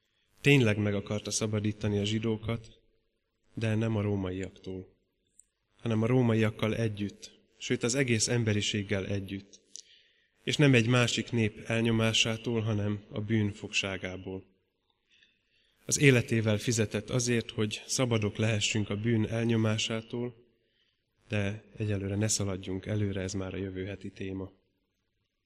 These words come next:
Ma azt akarja nekünk megtanítani az ige által, hogy nézzünk túl az emberi terveinken és elképzeléseinken,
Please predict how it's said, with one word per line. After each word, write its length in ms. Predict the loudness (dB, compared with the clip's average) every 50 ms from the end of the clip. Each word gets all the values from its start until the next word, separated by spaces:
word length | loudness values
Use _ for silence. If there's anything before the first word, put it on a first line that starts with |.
| _ _ _ _ _ _ _ _ _ _ -20 _ _ _ _ _ _ _ _ _ _ _ _ _ _ _ _ _ _ _ _ _ _ _ _ _ _ _
Ma 300 | -2 -2 -2 -2 -4 -6
azt 260 | -4 -2 -2 -2 -2
akarja 320 | -4 -2 -2 0 0 2 2
nekünk 460 | 0 0 -2 -2 -2 -2 -2 -4 -8 -12 -10 -4
megtanítani 680 | -4 -4 -2 -2 0 0 0 0 0 -2 -2 -2 -2 -2
az 140 | -2 -4 -4
ige 220 | -2 0 2 2
által, 580 | 2 2 0 0 -2 -4 -6 -6 -6 -6 -8 -12 _ _ _ _ _ _ _ _ _ _ _ _
hogy 100 | -6 0
nézzünk 420 | 4 6 6 6 6 4 2 2 0
túl 400 | 0 0 0 2 2 0 -2 -4 -12 -18 -12
az 140 | -8 -4
emberi 400 | 0 0 2 2 2 2 0 0
terveinken 840 | 0 0 0 2 2 0 0 0 0 -2 -4 -4 -6 -6 -6 -8 -10 -16 _ _ _ _ _ _ _ _ _ _
és 140 | -8 -6 -2
elképzeléseinken, 1200 | -2 -2 -2 0 0 -2 0 0 0 0 0 -2 -2 -2 -4 -4 -6 -8 -8 -8 -10 -10 -10 -10